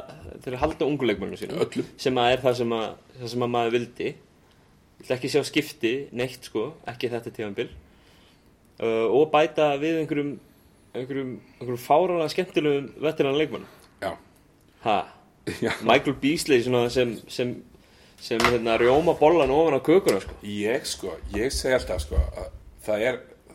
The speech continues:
Speaker 2: það eru mjög margir sem að finnst mér oft, oft tala eins og körfubolti sé einn á einn.
Speaker 1: Já.
Speaker 2: Og sem hann náttúrulega er ekki,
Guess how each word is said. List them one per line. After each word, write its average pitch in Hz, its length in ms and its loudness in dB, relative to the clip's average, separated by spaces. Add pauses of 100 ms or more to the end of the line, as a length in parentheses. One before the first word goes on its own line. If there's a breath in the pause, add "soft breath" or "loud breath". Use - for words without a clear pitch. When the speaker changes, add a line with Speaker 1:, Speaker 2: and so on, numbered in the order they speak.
(140)
Speaker 2:
það 98 220 -14
eru 101 140 -4
mjög 135 180 -2
margir 135 260 -2
sem 98 140 -6
að 92 80 -6
finnst 98 180 -8
mér 92 140 -4 (120)
oft, - 220 -18
oft - 140 -20
tala 113 240 4
eins - 160 -10
og - 80 -20
körfubolti 110 420 -8
sé 104 140 -4
einn - 240 -10
á 101 80 -10
einn. - 220 -16 (200)
Speaker 1:
Já. 123 200 -8 (760 soft breath)
Speaker 2:
Og - 220 -6 (640)
sem 110 160 -8
hann 107 80 -2
náttúrulega 113 220 2
er 117 80 4
ekki, 117 180 -6